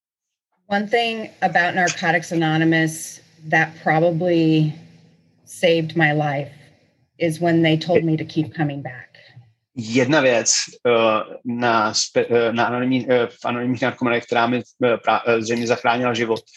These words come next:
Speaker 2: bylo to, že mi neustále opakovali, ať se pořád vracím, ať se vracím.
Speaker 1: And so even though I didn't get clean or stay clean, I continued to come back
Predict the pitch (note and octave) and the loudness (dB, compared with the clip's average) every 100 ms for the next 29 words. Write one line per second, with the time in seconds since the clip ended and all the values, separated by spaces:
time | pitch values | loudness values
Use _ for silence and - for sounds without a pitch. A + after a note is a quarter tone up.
0 | - - _ - C3 C3 B2+ C3 B2+ B2+ | -20 -20 _ 0 0 2 0 4 4 2
1 | A#2+ A#2+ C3 B2+ C3+ B2 A#2+ - C#3 A#2+ | 0 0 0 2 0 0 -4 -4 -2 -2
2 | A#2 A2 - A2+ - A2 G#2 G#2+ G2 G2 | -2 -4 -6 -8 -6 -8 -2 0 0 -2
3 | - G2+ G2 _ - - A#2 G#2+ - G2+ | -2 -4 -6 _ -8 -2 0 0 -4 -12
4 | _ _ _ _ _ _ _ _ _ _ | _ _ _ _ _ _ _ _ _ _
5 | _ _ _ _ _ _ _ _ _ _ | _ _ _ _ _ _ _ _ _ _
6 | _ G3 F#3+ F#3+ F3 E3+ G3+ F#3+ G3 G3 | _ -4 -2 2 0 0 -4 0 0 2
7 | F#3 F#3 F#3 - E3+ E3 F3 F3 D#3+ D#3 | 2 2 2 0 -2 0 0 0 -2 -4
8 | F3+ E3 - F#3 F3 F3 - D#3+ D#3 F#3+ | -2 -2 -2 0 2 0 -2 -6 -4 -2
9 | F3+ E3 E3+ D#3 C#3+ C#3+ D3+ - D#3+ D#3 | -2 -2 0 0 0 -6 -10 -4 -4 0
10 | E3 D#3 F#3 E3+ D#3 D#3+ F3 D3+ D3+ C#3+ | -2 0 0 0 -2 -4 0 0 -2 -6